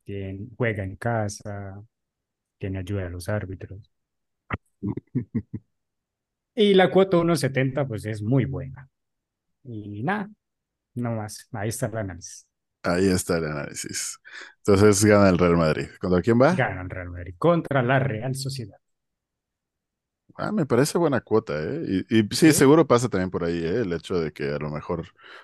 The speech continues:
Speaker 2: sus jugadores no están tan descansados, pero, pero me parece que está bien la cuota. Yo no he, yo no he revisado, la verdad,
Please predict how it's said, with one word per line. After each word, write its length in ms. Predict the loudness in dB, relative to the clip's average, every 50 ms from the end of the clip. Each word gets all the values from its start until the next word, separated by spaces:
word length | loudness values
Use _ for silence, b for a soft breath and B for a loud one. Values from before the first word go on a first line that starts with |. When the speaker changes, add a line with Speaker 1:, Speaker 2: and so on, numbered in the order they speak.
| B B
Speaker 2:
sus 220 | _ -12 -10 -6 -2
jugadores 300 | 0 0 0 0 0 0
no 60 | -2 -4
están 240 | -4 -6 -10 -8 -8
tan 160 | -6 -6 -4
descansados, 680 | -4 -6 -6 -8 -10 -10 -6 -6 -2 0 0 -2 -2
pero, 400 | _ -10 -10 -8 -8 -10 -12 -14 _ _ _ _ _ _ _ _ _ _ _ _ _ _ _ _ -20 -20 -20 _ _ _ _ _ _ _ _ _ _ -8
pero 200 | -4 -4 -2 -2
me 100 | -4 -4
parece 360 | -4 -4 -4 -4 -4 -6 -12
que 80 | _
está 200 | -14 -12 -8 -6
bien 220 | -4 -4 -4 -4 -4
la 80 | -6
cuota. 300 | -6 -6 -6 -6 -6 -4 0
Yo 180 | 4 4 6
no 160 | 6 8 6 6
he, 180 | 6 6 4 4
yo 120 | 4 4
no 120 | 6 6
he 40 | 6
revisado, 460 | 6 4 4 2 0 -2 -2 -2 -2
la 80 | -4 -4
verdad, 260 | -4 -4 -4 -4 -4